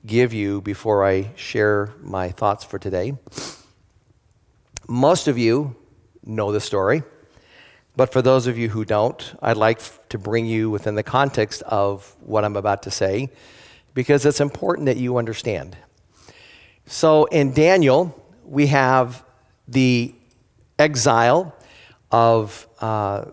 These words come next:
the nation of Judah, and Daniel and his three companions become the focal point of the book of Daniel. Daniel has an amazing experience in chapter one,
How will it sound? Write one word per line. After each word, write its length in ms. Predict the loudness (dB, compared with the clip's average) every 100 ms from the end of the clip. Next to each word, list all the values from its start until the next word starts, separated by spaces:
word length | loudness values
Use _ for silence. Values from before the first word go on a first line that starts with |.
| -20 -16 -4
the 80 | 0
nation 360 | 2 2 0
of 80 | -2
Judah, 380 | -2 2 2 0 -10 _ _ _ _ _ _ _ _ -4
and 460 | 2 4 2 0 -6 -10 -20 -20 -20 _
Daniel 500 | 0 4 4 6 6
and 100 | 4
his 200 | 4 0
three 140 | 0 -2
companions 800 | -2 -2 0 2 2 0 -2 -8
become 480 | -8 -8 -2 -2 0
the 80 | -2
focal 340 | 0 0 -2
point 360 | -4 -4 -4 -6 -4
of 480 | -2 -2 -8 -16 -20 _
the 80 | -12
book 180 | -10 -10
of 100 | -8
Daniel. 400 | -8 -8 -12 -20 _ _ _ _ _ _ _ -20 -20 -20 -20 _ _ _ _ _ _ -8
Daniel 760 | 2 4 6 6 4 2 0 -6 _ _ _ _ _ _ _ _ _ -4
has 340 | 2 4 4
an 100 | 2
amazing 560 | 0 0 2 4 4 2
experience 840 | 0 -2 0 2 4 2 -2 -8 -10
in 140 | -8 -6
chapter 360 | 0 0 0
one, 460 | -2 2 2 2 -2